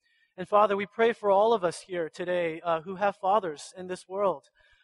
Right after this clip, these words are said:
Uh, many of us, some of us, Lord, have relationships with our fathers that have, uh, taken a turn, uh, for the worse. And we need healing. We need recon-, reconciliation. We need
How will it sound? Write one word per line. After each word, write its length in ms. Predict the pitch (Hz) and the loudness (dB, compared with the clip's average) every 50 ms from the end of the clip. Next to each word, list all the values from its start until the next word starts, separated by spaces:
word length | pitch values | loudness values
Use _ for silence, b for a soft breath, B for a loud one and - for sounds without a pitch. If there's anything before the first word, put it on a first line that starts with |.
| b _ | b _
Uh, 140 | 185 185 185 | -6 -4 -4
many 320 | 185 190 208 233 262 254 214 | -2 -2 -2 0 0 0 0
of 140 | 170 151 | 0 0
us, 120 | 160 170 - | -2 -4 -4
some 220 | - 247 285 302 | -2 0 2 4
of 140 | 277 214 175 | 4 2 2
us, 240 | 160 160 - - 180 | 0 -4 -6 -6 -2
Lord, 220 | 170 175 175 165 | 0 0 0 0
have 180 | 175 190 175 175 | -2 -6 -6 -6
relationships 580 | 190 180 202 202 - 208 190 - - 196 - | -6 -6 -6 -6 -8 -10 -10 -8 -10 -10 -8
with 100 | - 196 | -8 -6
our 100 | 185 180 | -6 -6
fathers 420 | - - 190 196 208 214 208 196 - | -6 -6 -6 -6 -4 -4 -4 -4 -2
that 140 | 196 185 165 | -4 -2 0
have, 260 | 190 196 185 - _ b b b b b b b b | 0 -2 -2 -2 _ b b b b b b b b
uh, 80 | - 185 | -6 -6
taken 540 | - - - 226 220 - 226 226 226 220 - | -4 -4 -4 -4 -2 -2 -2 -2 -2 -2 -4
a 80 | 190 175 | -8 -8
turn, 640 | - - - 220 220 220 220 214 214 214 208 196 196 | -8 -10 -8 -6 -4 -2 -2 -2 -4 -6 -8 -8 -6
uh, 200 | 196 190 190 180 | -4 -4 -4 -6
for 200 | - - 208 196 | -6 -6 -4 -4
the 120 | 196 196 | -2 -2
worse. 500 | 185 220 220 175 135 - - - - - _ _ _ _ _ _ _ _ | -2 -2 -4 -4 -6 -10 -18 -20 -20 -20 _ _ _ _ _ _ _ _
And 160 | 202 196 185 | -12 -8 -6
we 100 | 202 220 | -6 -4
need 160 | 220 220 214 190 | -4 -6 -6 -8
healing. 480 | 185 - 214 220 226 220 190 151 127 _ _ _ - | -10 -8 -4 -4 -2 -2 -4 -6 -10 _ _ _ -12
We 60 | 208 | -8
need 180 | 220 226 214 202 | -8 -6 -4 -2
recon-, 300 | 214 214 - 208 196 196 _ _ | -4 -4 -4 -8 -20 -20 _ _
reconciliation. 960 | - 196 202 - 202 - - 220 214 208 202 185 180 190 185 - - 180 165 165 | -2 -2 -2 -2 -6 -10 -8 -8 -8 -6 -6 -8 -8 -8 -8 -10 -12 -12 -12 -10
We 100 | 190 214 | -10 -8
need 200 | 220 226 226 | -8 -8 -8